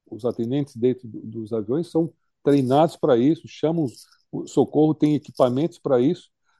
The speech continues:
porque antigamente, quando não se fazia isso, se a parada, a pessoa tivesse uma parada cardíaca lá em cima no céu, até a chegada do avião na Terra, já não existia mais essa pessoa. E hoje já existem pesquisas mostrando que é possível reverter também lá em cima. Então,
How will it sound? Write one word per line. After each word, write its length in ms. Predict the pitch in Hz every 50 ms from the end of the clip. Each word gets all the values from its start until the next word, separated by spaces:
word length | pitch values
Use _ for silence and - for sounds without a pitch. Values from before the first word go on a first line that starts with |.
| _ _
porque 220 | - 135 - -
antigamente, 540 | 160 143 - 170 147 143 135 143 185 190 -
quando 220 | _ 170 165 165 160
não 140 | 151 147
se 160 | 127 - - 131
fazia 300 | - 139 127 120 131 143
isso, 200 | 123 120 - 151
se 80 | -
a 40 | -
parada, 420 | - - 160 156 147 135 139 135
a 40 | -
pessoa 300 | - - 131 - - 131
tivesse 260 | 127 - 123 120 - -
uma 100 | 123 110
parada 300 | - 120 117 110 113 104
cardíaca 460 | - 117 104 95 98 110 110 - 104
lá 120 | 101 117
em 40 | 113
cima 240 | - - 117 107 104
no 100 | 104 101
céu, 400 | - - - 143 165 175 127 - _ _ _ _ _ _ _ -
até 240 | - 120 - - 160
a 60 | 170
chegada 420 | 165 - 170 135 120 131 131 127 123
do 100 | 120 127
avião 220 | 117 107 117 113
na 140 | 120 143 143
Terra, 340 | - _ 151 170 185 196 233 254 - _ _ _ 175 185 196 185
já 160 | 175 202 196
não 100 | 202 208
existia 400 | 196 156 170 165 - - - 175
mais 200 | 160 165 160 156
essa 180 | 160 - -
pessoa. 480 | - - 139 120 - - 123 123 110 - _ _ _ _ _ _ _ _ _ _
E 120 | - 110 117
hoje 300 | 120 135 147 147 175 170
já 140 | 135 160 175
existem 420 | 160 113 127 160 - - 147 131 - _
pesquisas 420 | _ 131 110 - _ 147 147 156 151
mostrando 420 | 147 139 117 - - 147 160 160
que 200 | - - 165 147 - _ _ - - -
é 100 | 135 143
possível 420 | - 156 135 - - 175 165 156
reverter 400 | 135 147 135 127 123 - - 156
também 340 | - _ - 165 139 143 147
lá 100 | 151 151
em 40 | 143
cima. 260 | - - 127 110 107 - _ _ _ _ _
Então, 280 | _ - 202 226 170 -